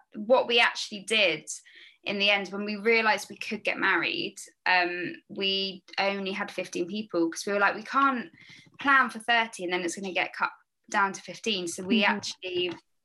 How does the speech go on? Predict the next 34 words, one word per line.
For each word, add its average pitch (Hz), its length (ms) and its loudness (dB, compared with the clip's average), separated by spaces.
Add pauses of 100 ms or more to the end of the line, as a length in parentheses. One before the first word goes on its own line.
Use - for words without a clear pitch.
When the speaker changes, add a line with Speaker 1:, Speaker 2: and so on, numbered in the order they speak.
(500)
Speaker 1:
went 202 220 2
with 160 100 -10
just - 260 -4
our 170 140 4
immediate 190 480 -4
family, 180 440 2
and 175 60 4
we 170 60 0
didn't 180 260 -2
have 175 240 -2
best 175 200 -6
friends, 240 340 -2
didn't - 200 -8
have, 170 300 0 (960)
you 220 120 0
know, 185 260 2 (300)
wider 233 460 4
family, 208 920 2
didn't 220 160 0
have 185 140 -8
bridesmaids, 226 880 2
we 226 80 -8
didn't 214 120 -4
have 214 160 -6
any 202 260 -4
of 185 100 -6
that. 175 180 2
We 180 60 -4
just 180 260 -2
went 175 140 -2
with 170 180 -4
the, 185 60 0
Speaker 2:
Mm. 233 220 -6
Speaker 1:
our 185 160 2